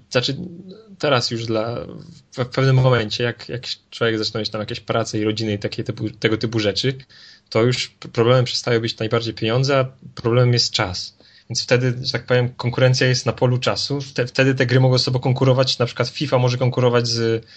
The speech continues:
nie wiem, z Battlefieldem, bo chodzi tylko o czas. Ale dla ludzi, którzy mają dużo czasu i którzy tych gier kupują najwięcej, e, czyli, nie wiem, tam studenci, czy powiedzmy jeszcze tam młodsi, no to,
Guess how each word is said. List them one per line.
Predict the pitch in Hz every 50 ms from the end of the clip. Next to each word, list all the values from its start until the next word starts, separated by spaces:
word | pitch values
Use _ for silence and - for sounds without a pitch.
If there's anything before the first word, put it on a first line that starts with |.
| - - _ -
nie | 120
wiem, | 113 107
z | 107
Battlefieldem, | 113 120 123 135 120 - - 120 110 113 127 135 147
bo | 139 139
chodzi | 135 143 135 131
tylko | 131 139 143 131 - 139
o | 131
czas. | 131 - 117 92 87 - - - _ _ - - - - - -
Ale | - 120 147 151
dla | 147 143 139
ludzi, | 139 135 135 131
którzy | 131 131 127
mają | 127 123 123 123
dużo | 127 127 123 120
czasu | - 113 101 - - - 113 117 - - -
i |
którzy | 127 - - 120 120 123
tych | 127 127 120
gier | 117 131 120 113 -
kupują | - 127 - 127 123 117 113 113
najwięcej, | 113 123 127 123 120 107 101 98 - 107 110 120 127 - _ _ _ _ _ _ _ _ _ _ _ _
e, | - 107 104 110 117
czyli, | 120 - - 113 113 107
nie | 117 117
wiem, | 110 104
tam | 104 101
studenci, | - - 117 107 104 107 101 - -
czy | 101 -
powiedzmy | - - 104 104 - - 110
jeszcze | 104 - - -
tam | 110 101
młodsi, | 101 101 113 117 117 110 98 - - - 123 131 131 - - - - - - _ _ _ _ _ _ _ _ -
no | 127 120 127
to, | 123 - 156 147 143 143 139 143 139 139 - -